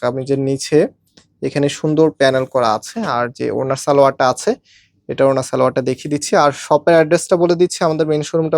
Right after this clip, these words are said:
বাংলাদেশের সব থেকে জনপ্রিয় ঢাকা নিউ মার্কেটের অপোজিটে, গাউসিয়া মার্কেটের সাথেই চাঁদনী চক মার্কেটের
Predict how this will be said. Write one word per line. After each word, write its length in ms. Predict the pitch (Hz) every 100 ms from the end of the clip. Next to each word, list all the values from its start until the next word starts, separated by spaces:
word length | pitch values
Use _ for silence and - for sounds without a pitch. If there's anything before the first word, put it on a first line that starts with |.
| 147
বাংলাদেশের 440 | 139 139 147 151 -
সব 120 | 139 -
থেকে 140 | 151 151 143
জনপ্রিয় 380 | 139 139 151 151 139
ঢাকা 180 | 131 123
নিউ 120 | 135 135
মার্কেটের 320 | 131 135 135 123
অপোজিটে, 400 | 117 127 127 151 226 - - - _ -
গাউসিয়া 360 | 131 139 - 160
মার্কেটের 340 | 160 151 160 160
সাথেই 300 | 160 - 170 160
চাঁদনী 260 | 139 139 147
চক 120 | 160 156 143
মার্কেটের 340 | 131 143 139